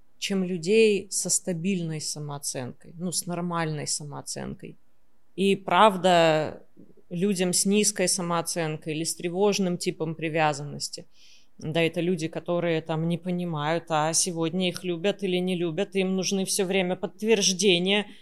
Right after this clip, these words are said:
в том числе от этого мира, что их и сегодня любят, потому что очень тревожно внутри.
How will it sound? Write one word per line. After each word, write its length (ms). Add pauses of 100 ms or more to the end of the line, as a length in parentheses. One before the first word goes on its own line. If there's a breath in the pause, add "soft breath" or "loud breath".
(160 loud breath)
в 80
том 180
числе 380
от 100
этого 340
мира, 380
что 220
их 180
и 40
сегодня 600
любят, 440 (280 soft breath)
потому 300
что 260
очень 380
тревожно 600
внутри. 640